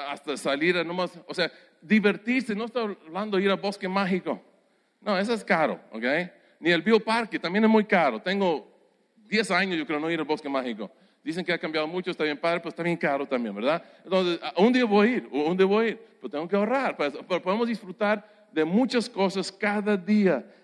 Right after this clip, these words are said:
El tiempo es corto, disfruta la crianza de sus hijos. Nuestros hijos, mis hijos, yo creo que no, <laughs>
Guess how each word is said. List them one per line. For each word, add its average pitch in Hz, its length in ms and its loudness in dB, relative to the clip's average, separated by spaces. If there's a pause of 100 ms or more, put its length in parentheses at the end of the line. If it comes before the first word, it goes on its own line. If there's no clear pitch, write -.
El 160 180 2
tiempo 208 460 0
es 196 140 -8
corto, 190 420 -6
disfruta 147 800 0 (240)
la 135 160 0
crianza 143 580 -2 (140)
de 139 120 2
sus 131 300 -4
hijos. 117 460 -2 (1300)
Nuestros 156 360 -4
hijos, 180 400 -4
mis 180 240 0
hijos, 165 240 -4
yo 156 160 -4
creo 175 180 -2
que 160 80 -8
no, 143 280 -6
<laughs> - 320 -10